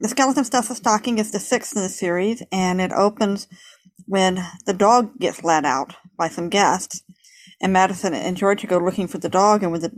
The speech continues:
they get the dog back, the dog's got a bone in its mouth, and like, okay, and it's clearly a human femur.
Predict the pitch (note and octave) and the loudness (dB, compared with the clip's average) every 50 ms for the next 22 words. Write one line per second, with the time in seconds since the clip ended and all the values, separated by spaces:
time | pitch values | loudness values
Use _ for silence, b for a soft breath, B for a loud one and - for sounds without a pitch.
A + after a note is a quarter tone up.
0 | - - F#3 F3 - F#3 F3 - E3 - F3 F3+ F#3+ F#3+ - F3 E3+ F3 - C#3 | -6 -4 -2 0 0 0 -2 -2 -2 0 0 2 2 2 0 0 0 0 -2 -2
1 | - E3+ D#3+ D#3+ D#3 - E3+ D#3 D3 - - D#3+ E3 E3 D#3+ C#3 G#2 - - - | 0 2 2 2 0 -2 -2 -2 -2 -2 0 0 0 0 0 -2 -4 -6 -8 -8
2 | A#2+ G#2 D#2 - - A2+ - A2+ A2 G2 - - - - - E3+ E3+ F3 - - | -6 -6 -6 -6 -8 -6 -4 -2 -2 -2 -4 -6 -4 0 2 4 4 2 0 -2
3 | - - E3+ - - F3+ - A3+ F#3+ D#3+ D3+ C#3+ D#3+ E3+ G3 F#3 E3 D3 C3 C3+ | -2 0 0 0 -2 -2 -2 0 0 2 2 0 0 0 0 0 0 0 -2 -2
4 | - F#3 D#3+ C#3 C3+ C3 B2 | -4 -4 -2 -2 -2 -4 -6